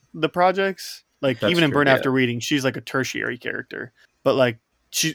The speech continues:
Speaker 1: she's in Uncut Gems, but as a voice of
Speaker 2: I didn't
Speaker 1: Adley
Speaker 2: even know that
Speaker 1: Auction
Speaker 2: till just
Speaker 1: Manager.
Speaker 2: now.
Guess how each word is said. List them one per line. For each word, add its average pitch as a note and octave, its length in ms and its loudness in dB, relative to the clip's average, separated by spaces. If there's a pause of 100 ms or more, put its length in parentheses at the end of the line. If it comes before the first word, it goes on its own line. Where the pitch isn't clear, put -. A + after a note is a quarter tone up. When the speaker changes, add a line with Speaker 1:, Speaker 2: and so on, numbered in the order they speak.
Speaker 1:
she's E3 260 2
in F3+ 100 6
Uncut F3+ 320 4
Gems, C#3+ 440 4
but - 320 0
as B2+ 180 2
a A#2+ 80 -2
voice B2+ 720 -4 (100)
of B2 460 -4 (360)
Speaker 2:
I C3 200 8
didn't C3+ 80 6
Speaker 1:
Adley D3 100 6
Speaker 2:
even - 120 4
know C3+ 100 8
that G#2+ 60 4
Speaker 1:
Auction A#2+ 140 2
Speaker 2:
till A#2 180 0
just A#2 180 -2
Speaker 1:
Manager. A#2 220 -4
Speaker 2:
now. C#3 120 -4